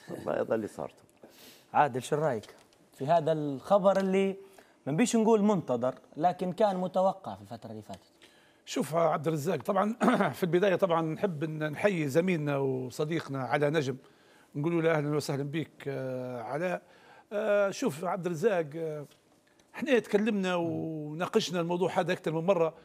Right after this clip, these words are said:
Speaker 3: أظن النتيجة راهي معروفة عبد الرزاق، والنية معروفة من، آه، جهة كرة القدم بالذات. اليوم نتكلموا احنا على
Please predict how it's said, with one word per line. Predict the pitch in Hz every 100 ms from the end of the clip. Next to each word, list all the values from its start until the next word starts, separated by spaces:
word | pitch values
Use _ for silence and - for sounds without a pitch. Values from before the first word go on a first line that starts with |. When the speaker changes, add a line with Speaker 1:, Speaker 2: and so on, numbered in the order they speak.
| - -
Speaker 3:
أظن | 302 370 320
النتيجة | 254 233 269 180
راهي | 202 170
معروفة | 165 190 151
عبد | 147 147
الرزاق، | 143 135 254 208
والنية | 196 202 202 247 220
معروفة | 185 180 202 147
من، | 151 160 151
آه، | 160 160 151 143
جهة | 143 196 165
كرة | 202 175 156
القدم | - 165
بالذات. | 139 160 175 135
اليوم | 143 175
نتكلموا | 143 214 170 151
احنا | 180
على | 165 160